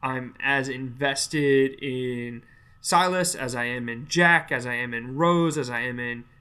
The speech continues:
maybe not Michelle all the way, but Michelle's okay. Like, it's all good shit.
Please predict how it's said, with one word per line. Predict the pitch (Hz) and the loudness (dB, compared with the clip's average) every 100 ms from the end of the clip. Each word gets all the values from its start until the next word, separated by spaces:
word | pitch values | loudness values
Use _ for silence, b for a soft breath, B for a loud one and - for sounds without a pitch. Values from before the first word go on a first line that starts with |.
| - | -4
maybe | 165 151 | -2 0
not | 147 156 160 156 | 2 2 0 -6
Michelle | 151 170 160 | -6 -2 -2
all | 165 175 | 0 -2
the | |
way, | 165 180 180 | 0 0 0
but | 156 156 160 - - | -2 -4 -6 -18 -10
Michelle's | 160 151 - 180 175 170 - | -2 0 2 2 2 2 0
okay. | 170 170 190 180 180 180 180 B B - | -2 -2 2 4 4 0 -8 B B -4
Like, | 143 139 | -2 -2
it's | 175 | 0
all | 208 | 0
good | 208 226 202 | 2 0 0
shit. | - 262 165 | -2 0 -2